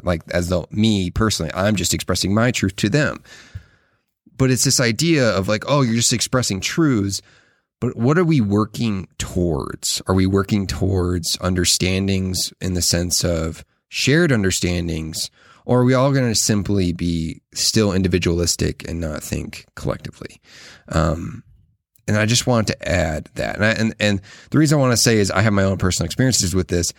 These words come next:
I also have my own personal experiences of having experiences as though, as, as what these two are gonna talk about or have talked about. And Aubrey Marcus is very public about his ayahuasca use.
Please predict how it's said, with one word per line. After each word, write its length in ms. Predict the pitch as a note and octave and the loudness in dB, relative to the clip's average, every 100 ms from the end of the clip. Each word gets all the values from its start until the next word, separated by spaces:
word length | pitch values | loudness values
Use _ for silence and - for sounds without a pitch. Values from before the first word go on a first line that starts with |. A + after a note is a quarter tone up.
| - - | -14 -6
I 120 | D#2+ | -2
also 180 | E2 F2+ | 0 2
have 60 | |
my 220 | F2+ E2+ D#2+ | 0 0 -4
own 140 | F#2 | -2
personal 300 | F#2 F2 F#2+ | -2 0 -2
experiences 560 | E2+ F2 E2+ D#2+ E2+ E2 | -2 -2 -2 0 -2 -2
of 140 | D#2+ | -4
having 680 | - F#2+ F#2+ F#2+ F2+ F2 - _ - _ _ _ | -2 0 2 0 -2 -6 -12 _ -20 _ _ _
experiences 880 | - - - G2 F#2 F2 F2+ F2 - - | -4 -2 2 2 2 2 0 -2 -4 0
as 280 | F2+ E2+ E2+ | 0 2 2
though, 340 | F2 F2 E2 - | 2 2 0 0
as, 200 | F2 F2 | 0 0
as 260 | C2+ F2 E2 | 0 -2 0
what 220 | F#2 - | -2 0
these 220 | F#2+ F#2+ | 0 0
two 440 | - F2+ F2 E2+ - | 0 0 0 -2 -2
are 80 | E2+ | -2
gonna 140 | E2 | 0
talk 240 | E2+ E2 | 0 0
about 180 | F#2 F2 | 0 0
or 120 | D2+ | 0
have 260 | E2 F2+ F2+ | 0 0 0
talked 260 | - D#2+ - | 0 0 0
about. 440 | E2+ E2 F2 - | 0 0 -2 -6
And 200 | - - | -8 -6
Aubrey 260 | D2+ F2 F2+ | 0 2 2
Marcus 400 | F2 E2+ E2+ - | 0 0 0 0
is 100 | D#2+ | -2
very 280 | - F#2 E2 | 0 0 0
public 480 | - E2 E2+ E2+ D#2 | 0 0 0 -2 0
about 160 | E2 | -2
his 120 | E2+ - | -2 -4
ayahuasca 640 | E2+ D#2+ E2+ F2 - D2+ | -2 0 0 0 0 0
use. 300 | D#2+ E2 | 0 -2